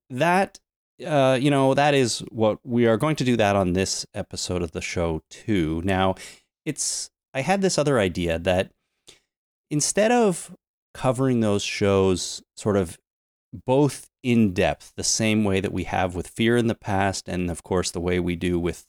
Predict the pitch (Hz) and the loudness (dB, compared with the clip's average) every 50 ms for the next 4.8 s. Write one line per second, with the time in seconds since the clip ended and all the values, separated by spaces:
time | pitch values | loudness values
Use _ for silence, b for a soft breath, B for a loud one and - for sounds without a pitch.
0 | _ _ - 87 87 90 85 - - 90 82 78 80 87 98 104 110 110 107 - | _ _ -6 -2 -2 -2 -2 -4 -8 -8 -8 -8 -6 -4 -2 -2 0 -2 -2 -2
1 | - 101 98 92 92 90 90 87 - - - 95 98 90 87 87 85 87 - b | -2 -2 0 0 -2 -4 -6 -6 -8 -10 -10 -6 -4 -4 -2 -2 -4 -6 -8 b
2 | b b b b b b b b b b b _ _ _ _ _ _ 113 110 117 | b b b b b b b b b b b _ _ _ _ _ _ -4 -2 0
3 | 147 190 226 233 208 170 139 139 139 139 - - 135 117 101 - 104 - - 95 | 2 2 2 2 2 2 2 0 0 -2 -4 -2 -2 -2 0 0 -2 0 0 0
4 | 92 104 117 160 202 208 160 101 80 - 76 76 80 - - - | 2 2 4 2 4 2 2 -2 -2 -4 -6 -6 -6 -6 -10 -20